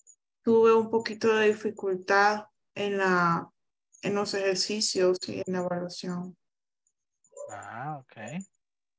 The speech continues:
Speaker 2: La verdad, eh, ¿qué les diré?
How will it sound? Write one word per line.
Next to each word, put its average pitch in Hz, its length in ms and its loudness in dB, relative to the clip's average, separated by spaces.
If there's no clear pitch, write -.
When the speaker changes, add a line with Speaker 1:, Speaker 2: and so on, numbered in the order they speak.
Speaker 2:
La 123 240 -4
verdad, 156 1040 4
eh, 151 520 0
¿qué 127 200 -4
les 110 260 -6
diré? 95 280 -18